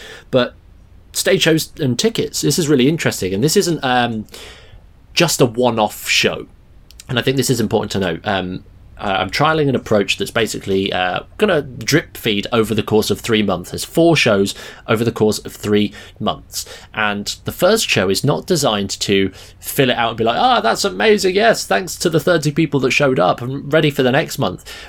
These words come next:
Because at the end of the day, as you said, if people are on the fence about it and they see there's thirty tickets available, oh,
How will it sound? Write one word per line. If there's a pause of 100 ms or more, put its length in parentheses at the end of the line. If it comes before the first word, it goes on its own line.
Because
at
the
end
of
the
day, (720)
as
you
said,
if
people
are
on
the
fence
about
it (340)
and
they
see
there's
thirty
tickets
available,
oh,